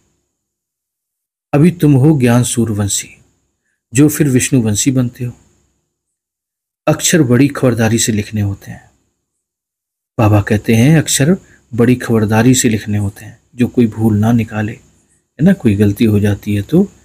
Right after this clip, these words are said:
लोग कमेंट करते हैं। "तुम जानती हो ये ज्ञान का एक एक महावाक्य रतन हीरे हैं।"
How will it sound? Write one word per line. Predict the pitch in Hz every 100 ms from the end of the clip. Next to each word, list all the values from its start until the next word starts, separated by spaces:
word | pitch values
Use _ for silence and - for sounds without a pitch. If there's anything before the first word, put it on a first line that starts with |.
| _ _ _ _
लोग | 110 101
कमेंट | 104 117 123
करते | 123 113 127
हैं। | 120 131 _ _ _ _ _ -
"तुम | 165
जानती | 127 120 120 -
हो | 117
ये | 131 131
ज्ञान | 117 113 113
का | 107 127
एक | 120 113 120
एक | 113
महावाक्य | 113 110 113 104 104 - 113
रतन | 117 117 101
हीरे | 110 110 107
हैं।" | -